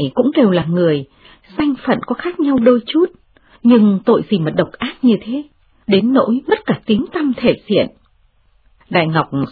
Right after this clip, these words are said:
xưa nay không nghe tập nhân nói trộm như thế, nay nghe cậu ấy chắc có dụng ý gì, liền động lòng nói: "Kể cũng khó nói, việc trong nhà nó là như thế đấy. Nếu không phải gió đông thổi bạt gió tây,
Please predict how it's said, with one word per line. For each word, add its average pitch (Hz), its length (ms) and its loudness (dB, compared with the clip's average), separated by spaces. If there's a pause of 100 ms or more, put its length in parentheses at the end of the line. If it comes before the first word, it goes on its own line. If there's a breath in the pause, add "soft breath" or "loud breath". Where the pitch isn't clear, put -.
xưa 247 140 2
nay 233 420 0
không 208 200 2
nghe 202 200 2
tập - 160 -2
nhân 196 300 0
nói 170 280 -2
trộm - 260 0
như 180 200 -2
thế, 160 140 0 (600 loud breath)
nay 185 280 2 (120)
nghe 214 200 2
cậu - 220 0
ấy 170 200 -2 (160)
chắc - 180 -12
có 302 100 -2
dụng - 340 0
ý 165 100 -6 (240)
gì, 143 280 -4 (260)
liền 139 380 0 (100)
động 156 240 -2
lòng 147 320 -4 (160)
nói: 156 340 -6 (640)
"Kể 233 260 4
cũng 226 140 0
khó 220 260 2
nói, 240 420 0 (460)
việc 208 220 2
trong 220 180 0
nhà 165 440 0 (180 soft breath)
nó 247 160 2
là 277 200 0
như 220 160 0
thế 208 300 0
đấy. 320 220 0 (640)
Nếu 220 380 2
không 202 320 0
phải 156 240 -4 (160)
gió 208 240 -2
đông 254 240 4 (100)
thổi - 300 2
bạt 185 280 -6
gió 208 220 -2
tây, 254 260 0